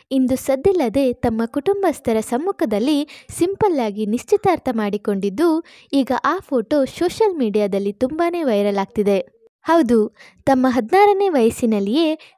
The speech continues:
ದೇವಿ ಎಂಬ ಧಾರಾವಾಹಿ ಮೂಲಕ ನಟನೆ ಆರಂಭಿಸಿದ ಇವರು, ನಂತರ ಅಗ್ನಿಸಾಕ್ಷಿ ಧಾರಾವಾಹಿಯಲ್ಲಿ ಸನ್ನಿಧಿ ಎಂಬ ಪಾತ್ರದ ಮೂಲಕವೇ ಜನಪ್ರಿಯತೆ ಗಳಿಸುತ್ತಾರೆ.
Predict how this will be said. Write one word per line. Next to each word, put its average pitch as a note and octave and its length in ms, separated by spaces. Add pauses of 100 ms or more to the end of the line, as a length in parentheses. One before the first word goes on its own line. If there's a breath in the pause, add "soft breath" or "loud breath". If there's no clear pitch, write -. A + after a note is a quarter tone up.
(120)
ದೇವಿ F#4 380
ಎಂಬ G#3+ 220
ಧಾರಾವಾಹಿ A3+ 680
ಮೂಲಕ G3+ 360 (120)
ನಟನೆ C#4+ 420
ಆರಂಭಿಸಿದ A3 600
ಇವರು, B3+ 460 (260 loud breath)
ನಂತರ B3+ 340 (500 loud breath)
ಅಗ್ನಿಸಾಕ್ಷಿ E4+ 680
ಧಾರಾವಾಹಿಯಲ್ಲಿ C4+ 960
ಸನ್ನಿಧಿ F4+ 460
ಎಂಬ A3 280
ಪಾತ್ರದ E4 480
ಮೂಲಕವೇ A3+ 680 (260 loud breath)
ಜನಪ್ರಿಯತೆ D4+ 680
ಗಳಿಸುತ್ತಾರೆ. G#3 880